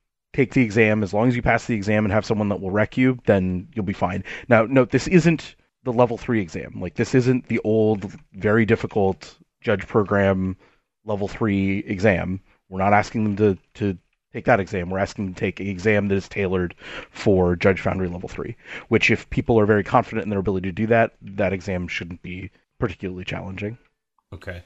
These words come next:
Speaker 2: You have to go through all of the levels, correct? Like, if you are level two, and you, you will have to go to level three and level four. There is no skip level three, go straight to level four or anything like that, correct?
Speaker 1: Um, so I, I'll talk a little bit about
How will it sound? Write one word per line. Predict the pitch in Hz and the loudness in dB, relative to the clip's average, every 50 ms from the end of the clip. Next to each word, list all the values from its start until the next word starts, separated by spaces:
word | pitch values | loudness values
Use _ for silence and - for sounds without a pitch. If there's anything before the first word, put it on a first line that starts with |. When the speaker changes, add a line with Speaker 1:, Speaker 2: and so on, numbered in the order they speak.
| _ _ _ _ - 120 | _ _ _ _ -16 -10
Speaker 2:
You | 110 113 123 117 | -6 -2 -2 0
have | 107 139 139 - - | 2 2 2 2 0
to | - 139 113 | -2 -4 2
go | 101 127 123 120 | 4 4 4 4
through | 113 - - 123 120 117 - | 4 0 -2 -2 -2 -2 -4
all | - - 104 110 113 113 110 | -2 0 2 4 4 4 2
of | 98 98 | 2 0
the | 95 107 104 98 | 2 2 2 4
levels, | 95 95 90 85 - - - - - - - - _ - | 2 2 0 0 -2 -6 -10 -8 -8 -8 -8 -8 _ -12
correct? | - - 101 98 92 - - - - - | -4 -2 0 0 0 0 -4 -6 -4 -2
Like, | 92 87 | 0 2
if | 107 101 - | 2 2 2
you | 117 113 110 | 4 4 4
are | 113 113 | 6 6
level | 113 117 113 98 110 107 | 4 4 4 2 2 -2
two, | - - - 113 104 98 92 90 87 - - - - _ - 107 104 - - | -2 0 2 2 4 2 2 -2 -4 -10 -18 -20 -20 _ -18 -16 -16 -8 -4
and | 120 107 92 92 | -2 -2 0 0
you, | 95 107 110 | 0 0 0
you | 104 104 107 104 | 2 4 6 6
will | 104 101 | 6 6
have | 107 101 - | 6 4 2
to | - | 0
go | 95 107 98 | 0 0 0
to | 87 110 | 0 2
level | 101 107 107 98 107 104 | 2 4 4 4 2 0
three | - 104 101 101 101 98 | -2 -2 0 0 0 0
and | 101 101 101 101 | 0 0 2 2
level | 104 98 98 95 | 2 2 2 0
four. | 90 - 104 98 92 95 | 0 0 0 0 2 2
There | 92 95 95 | 2 4 4
is | 98 92 87 110 | 4 4 4 4
no | 104 101 98 98 92 92 92 85 82 - - - | 4 6 6 6 6 6 4 2 0 -4 -10 -10
skip | - - - - - - - 120 110 - - 113 | -4 2 4 4 4 4 4 2 2 2 2 2
level | 113 110 104 104 104 95 | 4 4 4 4 2 -2
three, | - - 107 101 104 98 | -2 -4 -2 0 0 2
go | 87 101 95 | 2 0 0
straight | 87 - - 98 98 87 | 0 0 0 0 0 0
to | 98 | 0
level | 95 92 87 80 92 | 0 0 0 0 -2
four | - - 98 90 87 87 | -2 0 0 0 0 0
or | 87 | 0
anything | 85 82 78 85 80 | 0 -2 -2 -2 -2
like | 80 80 80 - | -4 -4 -4 -4
that, | - 80 - - | -6 -8 -8 -8
correct? | - - 90 87 87 85 - - - _ _ _ _ _ _ | -8 -4 -2 -2 -2 -2 -4 -10 -20 _ _ _ _ _ _
Speaker 1:
Um, | 117 113 107 107 104 104 | -2 0 0 0 0 -2
so | - - - 147 127 120 120 117 117 117 - - _ _ _ - | -4 0 4 6 6 6 6 4 0 -2 -6 -10 _ _ _ -8
I, | - - _ _ _ - | -8 -8 _ _ _ -4
I'll | 156 | -2
talk | 156 - 170 165 - | 0 2 2 2 2
a | 165 | 2
little | 143 147 139 139 | 0 2 2 2
bit | 117 135 127 - - | 2 0 0 0 -2
about | 120 117 101 113 107 107 110 - | -2 0 2 2 2 2 2 0